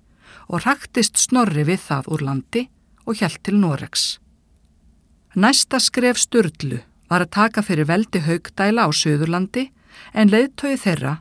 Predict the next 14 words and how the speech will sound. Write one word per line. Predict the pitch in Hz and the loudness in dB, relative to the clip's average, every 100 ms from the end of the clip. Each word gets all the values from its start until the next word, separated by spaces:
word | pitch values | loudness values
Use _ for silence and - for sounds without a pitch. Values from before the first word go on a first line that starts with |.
| - _ _ _ _ - | -12 _ _ _ _ 0
var | 226 220 | 0 2
Gissur | 185 - 170 | 2 2 0
Þorvaldsson. | - 196 139 - - - - _ _ _ _ _ _ _ _ _ _ _ _ _ _ _ _ _ _ _ _ _ _ _ _ _ _ _ _ _ _ | 0 -2 -2 -6 -6 -8 -12 _ _ _ _ _ _ _ _ _ _ _ _ _ _ _ _ _ _ _ _ _ _ _ _ _ _ _ _ _ _
Á | 180 180 | 2 2
blaðsíðunni | 165 202 240 - 214 175 156 | 2 0 2 2 2 2 0
er | 147 143 | -2 -2
lausavísa | 139 180 - 233 240 254 - 269 269 _ _ _ _ - | 0 2 2 2 2 2 2 0 -4 _ _ _ _ -8
eftir | 156 - - | -8 -8 -8
Þóri | - 208 240 233 226 - | 0 2 2 2 0 0
Jökul | 165 165 - 185 175 - | -2 -2 -6 -10 -10 -6
Steinfinnsson. | - - 185 165 - 120 - 101 - _ _ _ _ _ _ _ _ _ _ _ _ _ _ _ _ _ _ _ _ _ _ _ _ _ _ _ _ _ | -4 0 0 0 -4 -2 -2 -2 -8 _ _ _ _ _ _ _ _ _ _ _ _ _ _ _ _ _ _ _ _ _ _ _ _ _ _ _ _ _
Uppskalt | 269 262 - - - 202 - - - | 0 0 0 0 4 4 2 -6 -6
á | 175 165 | -4 -4
kjöl | - 208 202 | 0 4 4